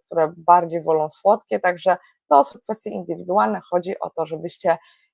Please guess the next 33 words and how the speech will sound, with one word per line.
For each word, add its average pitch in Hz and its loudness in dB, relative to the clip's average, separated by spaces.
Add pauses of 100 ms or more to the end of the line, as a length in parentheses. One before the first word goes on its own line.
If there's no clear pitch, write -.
jedli 175 2 (260)
to, 220 0
co 208 -6
lubicie, 180 -4
a 175 -6
nie 160 -4
żebyście 160 -10
się - -8
zmuszali 156 -4
do 143 -4
jakichś 151 -14
smaków, - -6 (420)
e, 156 -6
czy - -10
dań. 175 0
To 170 -8
też - -16
niewątpliwie 165 -8
jest 165 -6
taki 165 -10
okres, - -8
kiedy 160 0 (540)
możemy, 175 0
a 185 -6
nawet 175 -6
musimy, 175 -4
e, 190 -4
sobie 175 -4
pozwolić 175 -4
na 185 -6
więcej, 170 -4
także 160 -8
też - -4